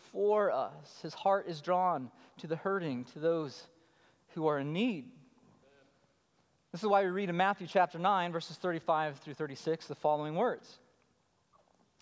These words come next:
"Jesus went through all the towns and villages, teaching in their synagogues, preaching the good news of the kingdom, and healing every disease and sickness. When he saw the crowds, he had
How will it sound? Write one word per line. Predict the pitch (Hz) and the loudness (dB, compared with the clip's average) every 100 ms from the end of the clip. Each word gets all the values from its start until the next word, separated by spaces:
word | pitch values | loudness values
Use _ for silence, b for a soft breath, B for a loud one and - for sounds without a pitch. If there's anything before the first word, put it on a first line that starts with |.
| B B B B - | B B B B -6
"Jesus | 156 254 208 - | -2 -2 -2 0
went | 233 226 | 0 0
through | 196 | 4
all | 202 233 | 4 6
the | |
towns | 226 226 220 214 | 4 2 2 0
and | 190 | -2
villages, | 175 196 180 160 - | 2 2 0 -4 -8
teaching | - 240 - 233 | -6 -6 -2 -2
in | 190 | 0
their | 165 | -2
synagogues, | - 214 208 180 156 151 - | -2 -2 0 2 2 -2 -8
preaching | 254 269 226 190 | -8 -6 -4 -4
the | |
good | 170 185 | 0 -2
news | 180 208 202 | 0 -2 -2
of | 165 | -4
the | 156 | -6
kingdom, | - 240 233 190 151 B B B | -4 -2 0 0 -2 B B B
and | 196 | -4
healing | - - 233 233 180 165 170 | -4 -4 0 0 0 -2 0
every | 220 247 240 247 | 2 2 0 -4
disease | 202 180 180 185 180 | -6 -6 -6 -4 -4
and | - 185 180 | -4 -4 -4
sickness. | 180 - 247 180 143 - - - - _ _ _ _ _ _ _ _ _ b b b | -4 -4 -4 -4 -10 -10 -20 -20 -20 _ _ _ _ _ _ _ _ _ b b b
When | 180 208 | 0 2
he | 220 | 2
saw | - 220 233 | 4 4 4
the | 220 | 2
crowds, | - 214 220 202 180 | 0 2 4 2 0
he | - 220 214 | -6 -2 0
had | 196 196 196 180 | 2 2 2 0